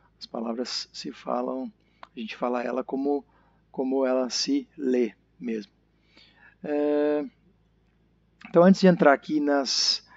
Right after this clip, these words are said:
nessas palavras e frases padronizadas, a gente pode cortar esse vídeo e depois começar um novo. Beleza? É, esse,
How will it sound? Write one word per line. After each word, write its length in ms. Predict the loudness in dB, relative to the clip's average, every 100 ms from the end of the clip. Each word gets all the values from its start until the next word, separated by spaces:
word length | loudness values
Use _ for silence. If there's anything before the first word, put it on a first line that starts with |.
| -20 -20 _
nessas 380 | -4 -2 -2 -4
palavras 640 | 0 4 6 6 4 -2 -4
e 60 |
frases 480 | -4 -2 -2 -4 -8
padronizadas, 1200 | -2 0 0 -4 -10 0 8 8 8 4 -8 -8 _ _ _ _ _ _ _ _
a 100 | -12
gente 840 | -6 -4 -6 -6 -4 0 0 0 -4 _ _ _ _ _ _ _ _ _ _ _ _ _ _ _ _ _ _ _ 2
pode 200 | 4 6
cortar 300 | 6 6 4
esse 200 | 4 2
vídeo 380 | 4 4 6 2 0 _ _ _ -8 0
e 40 |
depois 920 | 0 2 4 4 2 -2 -14 -14 -16 _ _ _ _
começar 320 | -4 -2 0 0
um 40 |
novo. 240 | 0 -4 -12 _ _ _ _ _ _ _ -20 -20 -4
Beleza? 360 | 2 4 2 -6 _ _ -14
É, 260 | -8 -4 -4
esse, 500 | -6 -4 -4 -4